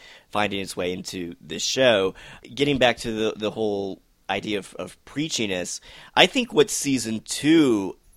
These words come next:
has reminded us of is that even though you and I might really like Will when he is this one-sided preaching liberal propaganda machine, Sorkin really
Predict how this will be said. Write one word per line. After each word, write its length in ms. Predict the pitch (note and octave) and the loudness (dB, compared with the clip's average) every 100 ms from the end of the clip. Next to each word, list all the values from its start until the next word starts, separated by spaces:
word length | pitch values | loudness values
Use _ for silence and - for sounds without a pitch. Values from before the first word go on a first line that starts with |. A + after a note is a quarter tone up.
| - | -8
has 320 | A2 G#2+ G2+ | -2 -2 -4
reminded 540 | G#2+ G2 G2+ A#2+ A2 F#2+ | -8 -4 -2 -2 -2 -4
us 440 | E2 - - - - _ _ _ _ _ | -4 -8 -8 -10 -14 _ _ _ _ _
of 400 | G2 E2+ E2 C2+ - | -2 -2 -6 -10 -8
is 180 | G#2+ | -8
that 260 | - A2 G#2+ - | 0 0 0 -2
even 300 | D3 C#3+ B2+ | -2 -2 0
though 380 | A#2 A2 G#2+ - | 2 2 0 -6
you 400 | D2+ - A2+ A#2+ | -18 -12 -4 -2
and 100 | A2 | 0
I 160 | A2 | 0
might 260 | A2 G2 G2 | 0 -2 -4
really 260 | G#2 G2+ F#2+ | -6 -6 -6
like 680 | F#2+ G2 G#2 A2 - - - | -6 0 2 2 -2 -16 -14
Will 420 | G2 G#2+ G2+ G2 | -2 0 0 -2
when 140 | G2+ G2 | -4 -6
he 720 | - G#2+ F#2+ F#2 F#2 F#2 - _ | -8 -6 -4 -4 -4 -6 -10 _
is 180 | G2 - | -10 -10
this 200 | F#2+ - | -10 -12
one-sided 880 | F2+ F#2+ F#2 - F#2+ F2 F2+ F2 F2 _ _ | -6 -6 -6 -6 -6 -4 -6 -6 -10 _ _
preaching 720 | - G#2 - G2+ F2+ F2+ F2 | -10 -8 -6 -6 -6 -8 -10
liberal 280 | G2+ F#2 F#2 | -10 -8 -8
propaganda 580 | - E2+ F#2 G#2 D#3 C3+ | -8 -12 -6 0 0 0
machine, 560 | A2+ - A2 G2 F#2+ - - - - | -2 -2 -4 -6 -8 -12 -20 -20 -12
Sorkin 500 | - E3+ F#3+ F3 C3+ | -4 0 2 2 0
really 520 | B2 D3+ D3 C3 C3 | 2 4 4 4 2